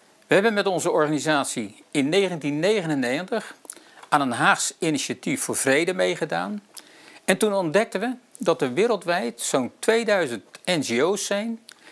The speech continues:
vrijwilligers, organisaties, die zich bezighouden met oorlog en vredesvraagstukken. Maar we hebben geen organisatie kunnen ontdekken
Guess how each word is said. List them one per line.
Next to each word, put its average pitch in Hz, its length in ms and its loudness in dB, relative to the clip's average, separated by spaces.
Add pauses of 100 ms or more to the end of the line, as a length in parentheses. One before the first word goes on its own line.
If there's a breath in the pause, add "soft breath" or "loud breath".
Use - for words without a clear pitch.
vrijwilligers, 139 960 0 (240)
organisaties, 131 920 -2 (360 loud breath)
die 190 140 0
zich 165 220 0
bezighouden 185 640 2
met 131 240 -6
oorlog 190 440 0
en 165 180 -2
vredesvraagstukken. 139 1040 -2 (1700 loud breath)
Maar 135 140 4
we 160 60 4
hebben 165 220 4
geen 247 360 0
organisatie 170 680 0
kunnen 139 240 0
ontdekken 139 440 -4